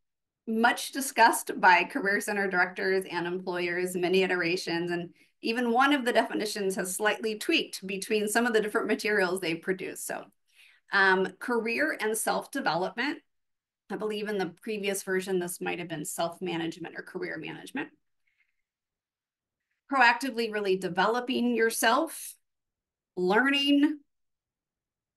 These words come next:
being aware of your strengths and limitations, navigating opportunities, networking, those sorts of things.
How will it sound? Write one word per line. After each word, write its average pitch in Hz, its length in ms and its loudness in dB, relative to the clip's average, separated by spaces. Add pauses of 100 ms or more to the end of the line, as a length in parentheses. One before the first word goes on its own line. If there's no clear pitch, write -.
(200)
being 202 180 2
aware 220 380 8
of 240 80 2
your 233 120 2
strengths 220 400 0
and 220 100 -2
limitations, 202 1120 -4 (800)
navigating 196 920 0
opportunities, 185 960 -4
networking, 175 880 -6 (220)
those 175 200 -10
sorts - 240 -20
of - 80 -16
things. - 420 -10